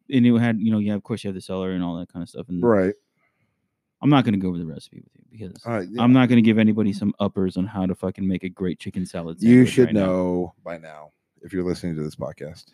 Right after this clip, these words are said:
Speaker 2: <laughs> Anyways, so about po folks, like, there, so there was the fried okra, and then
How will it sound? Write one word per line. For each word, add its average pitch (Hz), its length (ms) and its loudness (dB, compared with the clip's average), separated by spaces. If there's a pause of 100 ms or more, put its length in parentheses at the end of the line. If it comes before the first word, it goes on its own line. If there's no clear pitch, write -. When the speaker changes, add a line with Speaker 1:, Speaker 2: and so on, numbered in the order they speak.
Speaker 2:
<laughs> - 760 -4
Anyways, 131 460 4 (420)
so - 160 0
about 143 340 4
po 135 200 4
folks, 104 320 -4
like, 98 180 -4
there, 101 180 -2
so 117 160 -2
there 113 160 2
was 107 140 0
the 98 60 -6
fried 123 300 0
okra, 85 460 -2 (520)
and 110 140 2
then 107 520 4